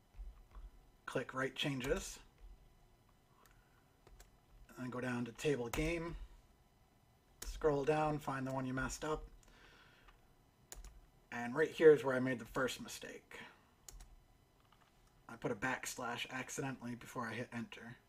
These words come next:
So I'm gonna go ahead and just delete that, click out of the box, and then do write changes.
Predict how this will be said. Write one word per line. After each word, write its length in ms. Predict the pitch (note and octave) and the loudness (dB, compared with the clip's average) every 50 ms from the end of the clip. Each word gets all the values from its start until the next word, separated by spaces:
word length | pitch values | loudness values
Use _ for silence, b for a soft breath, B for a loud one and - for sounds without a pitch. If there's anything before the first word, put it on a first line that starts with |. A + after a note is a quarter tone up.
| - | -20
So 220 | - - - - A#2+ | -16 -6 -2 0 0
I'm 200 | A2+ A2 A2 A2+ B B B B B B B B B B B B B B - - - - - C3 | 0 -2 -4 -8 B B B B B B B B B B B B B B -20 -20 -10 -8 -6 -4
gonna 80 | B2+ | -2
go 60 | C3 C3 | -2 0
ahead 120 | C3+ C#3 | 0 0
and 80 | C3+ B2 | -2 -4
just 140 | B2 A#2 | -6 -6
delete 320 | - B2+ B2 D3 D#3 D3+ - | -4 -2 0 0 -2 0 -2
that, 300 | D#3+ E3 F3 F#3+ - - - - - - - | -2 0 0 -2 -4 -8 -14 -20 -20 -18 -8
click 260 | - - - - - - | -6 -6 -4 -4 -4 -2
out 140 | C#3+ C#3 | -2 -2
of 60 | - B2+ | -2 -4
the 80 | C3 | -4
box, 640 | A#2+ D3 D#3 E3+ E3+ - - - - - - - - - - - - - - - - - - - - - - | -2 2 2 2 2 2 -2 -6 -8 -8 -8 -8 -10 -12 -14 -16 -20 -20 -20 -20 -20 -20 -20 -20 -20 -16 -8
and 100 | C3 C3 | -6 -4
then 160 | C3 C3 C3 | -2 -2 -2
do 160 | A#2+ B2+ C3 | 0 0 0
write 260 | B2 B2+ B2+ B2+ B2 - | 2 2 2 0 0 -2
changes. 680 | - - C#3 A#2 G#2+ G2+ G2+ A2 A#2 A2 - - - | -4 -2 -2 -2 -4 -6 -8 -10 -8 -8 -6 -6 -8